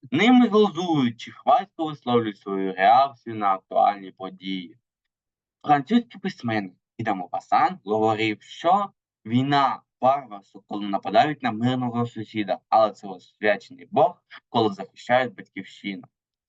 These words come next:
Війна спустошує країни, але й об'єднує народ. Українці моментально прийняли рішення:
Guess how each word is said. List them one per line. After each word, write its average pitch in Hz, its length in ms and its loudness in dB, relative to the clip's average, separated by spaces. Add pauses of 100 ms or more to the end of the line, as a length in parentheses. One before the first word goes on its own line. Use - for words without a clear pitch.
(260)
Війна 208 520 2
спустошує 165 680 -4
країни, 120 520 -2
але 107 220 0
й 104 40 -6
об'єднує 110 680 -6
народ. 120 420 -2 (340)
Українці 131 500 -4
моментально 120 600 0
прийняли 160 400 -8
рішення: 127 540 -4